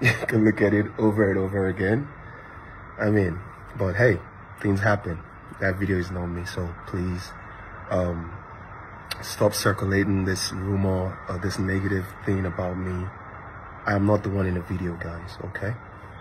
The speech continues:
Um, and please, let's, let's just let this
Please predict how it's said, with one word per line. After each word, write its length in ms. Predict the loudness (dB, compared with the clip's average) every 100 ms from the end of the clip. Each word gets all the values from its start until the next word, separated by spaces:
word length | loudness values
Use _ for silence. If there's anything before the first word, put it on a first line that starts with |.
| -16 -6
Um, 320 | -4 -2 -4 -10 -12 -8
and 120 | -6 -4
please, 300 | -2 -2 -4 -12 -14 -14 -16 -6
let's, 320 | -6 -6 -10 -12 -14 -6
let's 160 | -4 -4
just 360 | -6 -8 -6 -4
let 180 | -4 -4
this 200 | -6